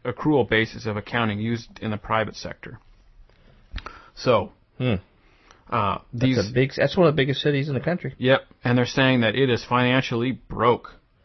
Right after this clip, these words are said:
Speaker 1: You
Speaker 2: Hmm.
Speaker 1: want, you wanna, you want money, Houston? Sorry,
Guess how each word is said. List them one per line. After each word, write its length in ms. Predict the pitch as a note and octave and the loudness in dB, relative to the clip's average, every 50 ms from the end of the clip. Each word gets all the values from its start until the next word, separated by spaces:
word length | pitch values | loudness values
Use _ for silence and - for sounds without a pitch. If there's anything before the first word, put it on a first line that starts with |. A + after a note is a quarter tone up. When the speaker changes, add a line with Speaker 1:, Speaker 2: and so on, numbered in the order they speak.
| _ _ _ _ _ _ _ _ _ _ _ _ _ _ | _ _ _ _ _ _ _ _ _ _ _ _ _ _
Speaker 1:
You 140 | - A#2+ B2+ | -2 0 2
Speaker 2:
Hmm. 60 | B2+ | 4
Speaker 1:
want, 240 | C3 C3+ B2 - - - _ _ _ _ - | 4 2 2 0 -6 -16 _ _ _ _ -4
you 140 | A#2+ A#2 A#2+ | -4 -2 0
wanna, 320 | B2+ B2+ B2 A#2+ A#2 A#2 - - _ _ - - _ _ | 0 2 2 0 0 -2 -6 -12 _ _ -20 -20 _ _
you 120 | - A#2 A#2 | -8 -4 0
want 200 | B2 B2+ B2 - - _ _ _ - | 0 0 0 -2 -4 _ _ _ -6
money, 440 | - A#2+ B2+ C3 C3+ C#3 D3 D3+ D3+ - _ _ _ | -2 0 0 2 2 0 0 -2 -6 -12 _ _ _
Houston? 440 | - C#3 C#3 C3+ - - D3+ D#3 D3 - - | -6 -6 -6 -6 -6 -8 -8 -8 -10 -10 -12
Sorry, 380 | - G#2+ G2+ G2+ G2 G2 - | -8 -4 -2 -2 -2 -4 -6